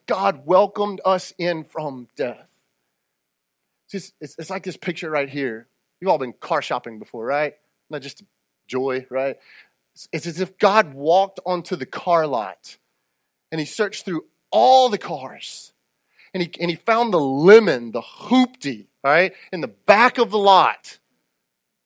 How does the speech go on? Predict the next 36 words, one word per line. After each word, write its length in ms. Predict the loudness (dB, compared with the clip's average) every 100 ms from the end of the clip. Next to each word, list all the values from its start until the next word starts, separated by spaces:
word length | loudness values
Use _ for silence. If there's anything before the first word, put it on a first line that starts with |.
| _ _ _ _
with 140 | -8
no 260 | 2 4 4
tires 720 | 2 0 0 -4 -12 -18 -20 _ _ _ _
and 200 | -8 0
no 160 | 6 6
motor 560 | 6 4 2 -6 -10 _ _ _ _ _ _ _ _ -12
and 160 | 0
rust 300 | 2 2 0
inside 520 | -4 -4 0 2 4
and 140 | 2 0
out. 560 | -2 -2 -6 -18 -20 _ _ _ _ _ _ _ _ _ -10
And 60 |
he 60 | -8
said, 320 | -4 -4 -6 _ _ _ _ _ 2
"That's 260 | 4 4
the 160 | 0 -6
one 180 | -2 -2
I 100 | -2
want, 520 | -4 -10 -14 _ -20 _ _ _ _ _ _ _ -20 _ -12
and 140 | -10 -2
I'll 160 | 0 0
pay 220 | -2 -8
full 200 | -8 -12
price 320 | -10 -12 -12
for 120 | -20 -20
it." 80 | -20 _ _ _ _ _ _ _ _ _ _ _ _ _ _ _ _ _ _ _
And 120 | -16 -14
he 40 |
takes 300 | -6 -6 -4
that 220 | -6 -6
car 180 | -4 -4
back 220 | -4 -6
home 240 | -10 -14 -12
and 80 |
he 40 | -14
puts 380 | -14 -14 -16